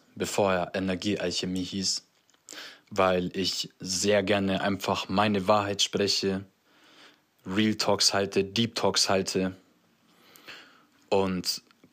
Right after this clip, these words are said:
keinen Bock habe auf Illusionen und Täuschungen. Und wir benutzen das Wort Vertrauen so oft. <laughs> Wir sagen so oft, „Ja, ich vertraue dir.“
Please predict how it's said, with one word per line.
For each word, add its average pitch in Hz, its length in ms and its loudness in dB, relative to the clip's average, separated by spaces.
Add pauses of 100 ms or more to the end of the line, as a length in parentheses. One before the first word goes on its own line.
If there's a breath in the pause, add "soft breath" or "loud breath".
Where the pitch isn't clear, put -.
(140)
keinen 107 380 0
Bock 110 320 2
habe 101 460 0
auf 92 480 -4
Illusionen 98 760 0
und 90 280 -10
Täuschungen. 98 800 -2 (260)
Und 85 480 -4 (1300 loud breath)
wir 98 100 -2
benutzen 113 440 4
das - 220 2
Wort 107 180 6
Vertrauen 101 640 -2 (760)
so 110 320 2
oft. - 460 -2 (160)
<laughs> - 500 -6
Wir - 80 -2
sagen 113 220 4
so 117 160 6
oft, 113 200 0
„Ja, 104 220 4
ich - 160 0
vertraue 107 420 2
dir.“ 101 360 -2